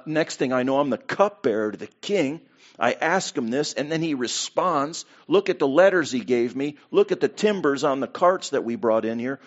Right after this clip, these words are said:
Look at what God has been doing. He provides them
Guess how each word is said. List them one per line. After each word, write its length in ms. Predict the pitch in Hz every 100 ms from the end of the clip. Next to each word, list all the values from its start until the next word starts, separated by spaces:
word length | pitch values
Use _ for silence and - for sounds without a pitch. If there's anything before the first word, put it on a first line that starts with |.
| -
Look 360 | - 196 220 -
at 100 | 156
what 200 | - 123
God 280 | 135 143 170
has 160 | 160
been 200 | 185 180
doing. 500 | - 208 214 123 95 - _ _ _ _ _ _ 880 831 _ 784 _ _ _ _ _ _ _ _ _ _ _ _ _
He 100 | 135
provides 640 | 120 123 110 127 139 95
them 300 | 98 92 90